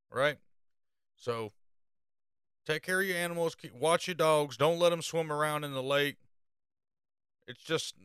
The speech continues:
not smart. I mean, I know a lot of people do it,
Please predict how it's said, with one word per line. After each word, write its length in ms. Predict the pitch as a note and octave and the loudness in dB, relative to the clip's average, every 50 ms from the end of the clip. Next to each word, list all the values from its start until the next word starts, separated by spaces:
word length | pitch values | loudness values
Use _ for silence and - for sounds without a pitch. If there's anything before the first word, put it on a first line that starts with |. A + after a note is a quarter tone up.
| _ _ _ | _ _ _
not 240 | C3+ D3 D3+ C3+ A2+ | -4 -2 -2 -2 -4
smart. 440 | - - D3 D#3 D#3 C#3 A2+ F#2+ - _ _ _ _ _ _ _ _ _ _ | -8 -4 -2 0 2 2 0 0 -4 _ _ _ _ _ _ _ _ _ _
I 80 | - C3 | -6 -4
mean, 240 | B2+ B2+ B2+ C3 | -4 -4 -6 -8
I 140 | A#2 F#2 A2+ | -8 -8 -6
know 300 | C3+ D3 D3+ D#3 D#3+ D#3 | -4 -2 2 2 2 4
a 20 | C#3+ | 4
lot 180 | C#3+ D3 D3 | 2 2 2
of 80 | C#3+ - | 0 0
people 280 | D3+ C#3+ C3 - B2 | -2 -8 -6 -8 -6
do 240 | A#2 D#3+ E3+ D#3+ C#3+ | -2 0 0 2 2
it, 120 | C3+ A2+ | 0 -2